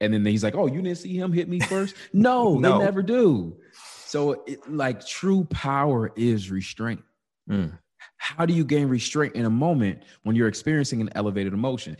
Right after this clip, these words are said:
Speaker 1: See, someone walking up to you and using a word that is culturally supposed to trigger you
Speaker 2: Mm-hmm.
Speaker 1: is supposed to elicit an elevated emotion out of you.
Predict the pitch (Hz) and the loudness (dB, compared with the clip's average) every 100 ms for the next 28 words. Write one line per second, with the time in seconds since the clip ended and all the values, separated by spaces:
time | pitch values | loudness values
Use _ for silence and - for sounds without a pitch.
0 | - - 156 - - 185 233 214 151 160 | -16 -10 -10 -8 -2 0 0 0 0 0
1 | 156 143 - 139 135 101 107 123 127 113 | -2 -4 -6 -4 -2 0 0 -2 -2 -2
2 | 101 110 110 - 90 - _ - 98 90 | 0 0 -2 -4 -8 -8 _ -4 -2 -2
3 | - - 120 123 120 113 101 104 - 101 | -10 -6 -6 -4 -2 -2 -2 -6 -4 -4
4 | - - - 92 95 120 143 _ _ - | -6 -10 -6 -2 -2 -2 -4 _ _ -10
5 | 92 92 101 - - 127 131 - - 131 | -8 -8 -10 -14 -6 -2 -2 -2 -2 0
6 | 107 95 - 101 - 98 - 110 113 120 | 0 -2 -4 -8 -6 -6 -4 -2 0 0
7 | 98 95 107 123 180 - 76 65 58 58 | -2 -2 -2 -2 -2 -4 -12 -12 -16 -18